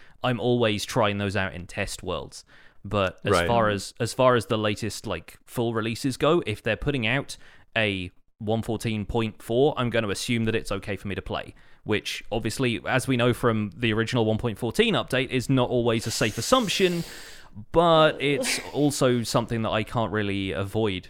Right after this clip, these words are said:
Speaker 1: at this stage. I kinda,
Speaker 2: Yeah.
Speaker 1: I kinda have to be in there and, and mixing it up and, and finding out what the, what the quirks are. And, and ultimately, sometimes if, if you've got a, a forgiving enough audience, then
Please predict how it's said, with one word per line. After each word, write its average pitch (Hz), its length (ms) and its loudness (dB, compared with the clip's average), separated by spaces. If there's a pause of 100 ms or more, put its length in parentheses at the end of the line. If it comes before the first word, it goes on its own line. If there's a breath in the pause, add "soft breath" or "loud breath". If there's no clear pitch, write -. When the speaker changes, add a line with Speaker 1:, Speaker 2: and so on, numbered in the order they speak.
Speaker 1:
at 101 160 -4
this 107 160 -4
stage. 104 480 0
I 107 140 4
kinda, 98 160 6
Speaker 2:
Yeah. 90 460 6
Speaker 1:
I 131 100 4
kinda 147 180 4
have 135 220 2
to 127 80 -6
be 110 180 0
in 107 120 0
there 101 200 4
and, 92 180 -2
and 101 180 -2
mixing 101 280 -6
it 98 60 -2
up 92 160 -2
and, 90 180 -6
and 95 180 -8
finding 98 320 -4
out 90 140 -2
what 101 240 -2
the, 95 180 0 (260 loud breath)
what 143 140 4
the 139 60 -4
quirks 120 380 0
are. 80 160 -2
And, 139 140 -2
and 180 260 -4 (240)
ultimately, 147 640 0 (260)
sometimes 139 540 0
if, 139 160 0
if 147 160 -2
you've 139 100 -2
got 127 220 2
a, 110 280 0
a 107 280 -2 (160)
forgiving 135 540 2
enough 110 260 0
audience, 104 560 -2
then 98 280 -2